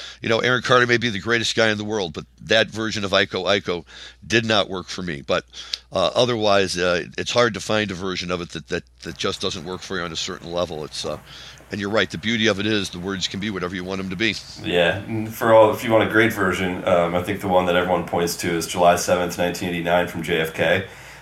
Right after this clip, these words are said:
Speaker 2: uh, in Philly. And that version is just, if you want, you know, Garcia's playful best,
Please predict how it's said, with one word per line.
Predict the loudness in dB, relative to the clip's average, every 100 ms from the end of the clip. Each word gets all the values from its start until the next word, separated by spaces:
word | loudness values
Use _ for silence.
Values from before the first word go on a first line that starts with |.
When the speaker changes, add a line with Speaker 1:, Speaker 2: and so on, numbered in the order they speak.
| -6
Speaker 2:
uh, | 0 2 2
in | -2
Philly. | -2 0 0 -2 -10 -8
And | 0
that | 4 4
version | 2 0 0
is | -4 -4
just, | -6 -6
if | -4
you | 2
want, | 4 4 2
you | -4
know, | -4 -4 -2
Garcia's | 0 2 2 2 0
playful | 0 0 0 -2
best, | 2 4 4 -2